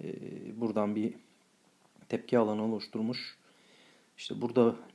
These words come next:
bir daha var on bir Aralık tarihinde yakın zamanda. Daha sonrası buradan yukarı yönlü hareketini yapıp yeni bir zirveyle, e, tamamladıktan sonra tekrar aşağı doğru sert bir, e, açılışla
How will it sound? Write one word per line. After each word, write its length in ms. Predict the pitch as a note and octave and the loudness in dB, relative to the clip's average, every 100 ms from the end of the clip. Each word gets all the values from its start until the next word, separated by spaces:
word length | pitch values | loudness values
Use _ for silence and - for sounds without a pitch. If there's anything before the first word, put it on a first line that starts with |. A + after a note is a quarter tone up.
| - | 0
bir 80 | |
daha 220 | A2+ G#2+ G#2 | 4 4 4
var 200 | A2 - | 2 0
on 240 | G#2+ G#2 | -4 -2
bir 60 | G#2+ | 0
Aralık 480 | A2 G#2+ G#2+ - - | 0 0 -2 -6 0
tarihinde 640 | G2+ G2+ G2+ G2 G2 A2 - - | 2 4 2 0 0 -4 -6 -4
yakın 260 | G#2 G#2+ | -4 -2
zamanda. 560 | G2+ G#2 G2+ F#2+ G2+ B2 - - - - - | -4 -2 -2 -2 -2 -4 -14 -20 -20 -20 0
Daha 180 | G#2 A2 | 0 2
sonrası 440 | A#2+ A2+ G#2+ A2+ | 0 0 -2 -4
buradan 280 | A#2 A2 G#2+ | -2 0 2
yukarı 360 | A2 G#2+ A2+ | 2 2 2
yönlü 200 | A2 G2+ | 2 2
hareketini 480 | G#2+ A2 G2+ G#2 A#2 | 0 -2 -4 -4 -2
yapıp 480 | A2 A2 C#3+ - - - | -2 0 -2 -2 -18 -6
yeni 280 | A#2 A2+ A#2 | -2 0 0
bir 60 | |
zirveyle, 760 | G#2 G#2 A2+ G#2+ A2+ G#2+ G#2 D#3 - - _ - - _ _ _ - | -2 0 -2 2 2 2 0 -2 -6 -20 _ -20 -20 _ _ _ -12
e, 200 | - - | -8 -8
tamamladıktan 800 | - B2+ A#2+ A2 A2+ A#2 - B2 | 0 2 4 2 0 0 4 4
sonra 420 | A2+ G#2+ A2+ D3+ - - - _ - - _ _ _ _ | 4 2 2 0 -6 -18 -20 _ -20 -20 _ _ _ _
tekrar 360 | C#3+ - - A#2+ | -4 -2 0 2
aşağı 380 | A#2+ - A#2+ A2 | 0 2 2 2
doğru 300 | G#2+ C3+ - | 2 0 -2
sert 360 | - A#2+ - | -2 -4 0
bir, 380 | A#2+ A#2 - - _ - - - _ _ - | -2 -2 -8 -16 _ -20 -20 -20 _ _ -8
e, 320 | G#2+ G#2+ G#2 | -4 -4 -4
açılışla 600 | - A#2+ A#2+ A#2 - C#3 | -6 -2 -2 -2 0 -2